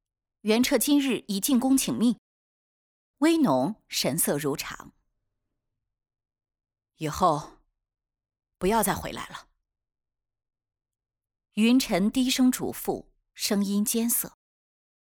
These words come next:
威农点了点头，自嘲一笑：“哼，我也吃够教训了。”云晨垂目不再说话。屋内的气氛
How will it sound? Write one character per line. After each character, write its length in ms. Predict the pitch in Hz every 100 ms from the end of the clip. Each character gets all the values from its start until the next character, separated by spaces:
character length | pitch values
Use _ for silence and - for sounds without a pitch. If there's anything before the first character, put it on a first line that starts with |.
| _ -
威 160 | 349
农 200 | 339 254
点 200 | 285 151
了 80 | 175
点 220 | 247 139
头， 440 | - - 101 120 - _ _ _ -
自 180 | 302
嘲 260 | 269 - 226
一 180 | 247 262
笑 320 | - 269 - _ _ _ _ _ _ _ _ _ _ _ _ _ _ _
：“哼， 360 | - 277 - _ _ - - - _ -
我 100 | 320
也 120 | 254
吃 240 | - 320
够 180 | - 349
教 220 | - 185
训 240 | 175 175 139
了。” 220 | - - _ _ _ _ _ _ _ _ -
云 260 | 220 285 349
晨 480 | 220 196 240 262
垂 300 | - - 175
目 240 | 214 269 170
不 200 | 139 156
再 220 | 269 180
说 180 | - 98
话。 340 | - - - _ _ _ _ _ _ _ _ _ _ _ - _
屋 180 | 311 359
内 160 | 349 277
的 100 | 170
气 320 | - - 220
氛 340 | - 92 80